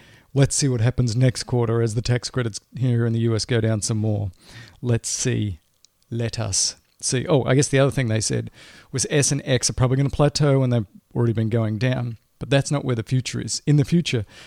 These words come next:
the volume of three and Y and semi and, uh, and pickup truck is gonna be so much more than S and X that although they're important cars and they're great cars,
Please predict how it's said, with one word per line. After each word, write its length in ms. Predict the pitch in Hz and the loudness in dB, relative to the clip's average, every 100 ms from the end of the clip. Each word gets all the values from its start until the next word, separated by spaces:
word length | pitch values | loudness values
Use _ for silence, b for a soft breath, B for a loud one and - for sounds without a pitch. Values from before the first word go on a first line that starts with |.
| B | B
the 80 | 135 | 0
volume 280 | 123 139 131 | 4 4 4
of 120 | 117 | 2
three 460 | - 147 147 139 - | 4 8 8 8 2
and 160 | 127 120 | -2 0
Y 300 | 123 127 127 - | 2 4 2 0
and 320 | 120 113 104 | 0 0 0
semi 420 | - 143 143 139 - _ _ - | 2 4 4 0 -4 _ _ -10
and, 80 | 123 | -6
uh, 160 | 127 - - | -6 -8 -6
and 160 | 123 | -2
pickup 260 | - 170 147 | 2 4 2
truck 320 | - 117 - B B B | 0 -4 -6 B B B
is 100 | 131 | -2
gonna 120 | 117 127 | 0 2
be 80 | |
so 340 | 117 - 151 165 | 0 4 6 6
much 240 | 147 - | 4 2
more 300 | 139 139 123 | 0 2 2
than 160 | 110 113 | 0 -2
S 320 | 123 117 - | -2 0 0
and 160 | 139 120 | -2 0
X 420 | 139 117 - - - B B B | 2 2 0 -6 -8 B B B
that 180 | 123 117 - | -2 0 2
although 340 | 127 127 143 | 4 8 8
they're 140 | 143 135 | 8 6
important 440 | 127 143 147 123 | 4 2 0 0
cars 320 | 123 123 117 | 2 4 2
and 200 | - 120 | 0 0
they're 80 | 117 | 0
great 280 | 110 139 135 | 4 4 4
cars, 440 | 107 107 110 - | -4 -6 -6 -10